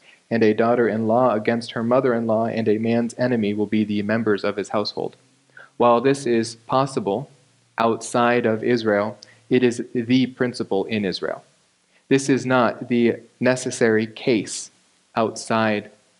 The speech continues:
of this specific ministry within Israel. But for one to confess Jesus as the Messiah in Israel is a heresy bar none. This will divide the house of Israel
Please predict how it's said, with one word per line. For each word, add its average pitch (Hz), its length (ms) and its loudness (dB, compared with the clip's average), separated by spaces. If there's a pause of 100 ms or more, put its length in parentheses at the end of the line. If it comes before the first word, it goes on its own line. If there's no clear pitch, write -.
of 110 140 -2
this 110 180 0
specific 110 520 -4
ministry 110 440 -2
within 104 300 -2
Israel. 120 420 -2 (800)
But 123 180 0
for 120 140 6
one 131 300 2
to 123 140 -4
confess 120 760 0
Jesus 120 400 -2
as 110 220 0
the 110 340 0 (140)
Messiah 113 720 -2 (380)
in 110 180 0
Israel 117 640 0 (540)
is 113 200 2
a 110 320 4 (200)
heresy 120 720 2 (400)
bar 113 240 0
none. 110 360 -4 (1300)
This 131 260 2
will 113 460 4
divide 107 500 2
the 101 80 -4
house 104 240 -2
of 101 100 -4
Israel 98 400 -2